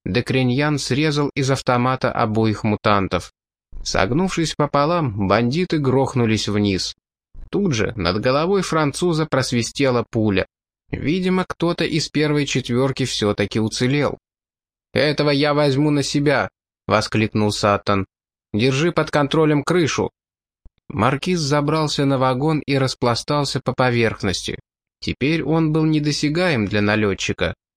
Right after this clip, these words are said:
Между тем Крис пополз навстречу противнику. Рана сильно кровоточила, но англичанин умел терпеть боль.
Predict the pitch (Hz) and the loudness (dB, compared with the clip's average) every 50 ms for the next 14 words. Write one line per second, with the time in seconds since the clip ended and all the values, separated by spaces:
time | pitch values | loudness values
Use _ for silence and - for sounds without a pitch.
0 | _ _ _ _ _ _ _ _ - - - 123 151 160 175 180 - - 151 160 | _ _ _ _ _ _ _ _ -8 -4 -2 -2 -2 -2 -2 -4 -4 -2 -2 0
1 | 165 175 170 - _ - 117 127 147 156 - - - 175 170 - - 135 139 135 | 0 0 -2 -4 _ -4 -2 0 0 -2 -2 -2 -2 -2 -2 0 0 0 0 0
2 | - - 139 143 - - - 123 120 117 - - 120 - 131 127 127 - - 117 | 0 0 -2 -2 -2 -2 -2 0 0 0 0 -2 -2 0 0 0 0 0 0 0
3 | 110 101 95 95 92 - - 95 92 - _ _ _ _ _ _ _ _ _ _ | 0 2 2 0 0 -2 -2 -4 -4 -4 _ _ _ _ _ _ _ _ _ _
4 | _ _ _ - 98 104 127 147 156 151 147 139 - - 151 151 151 147 147 143 | _ _ _ -2 0 0 0 0 0 0 0 -2 -2 -2 0 0 2 2 0 0
5 | - 139 131 131 135 127 - 131 127 - - 147 147 135 113 - - - _ - | 0 0 0 0 0 0 0 -2 -2 -2 -2 -2 0 0 0 -2 -4 -8 _ -8
6 | - - 98 110 113 117 113 120 123 123 - 139 139 139 139 135 131 123 - 135 | -4 0 0 2 2 0 0 0 -2 -2 0 0 0 0 0 0 0 0 0 0
7 | 131 139 165 170 156 131 - 117 107 101 - 107 101 98 98 92 98 101 98 92 | 0 2 0 0 -2 -2 -2 -2 -2 -2 0 0 0 0 0 -2 -2 0 0 0
8 | 85 78 | 0 -2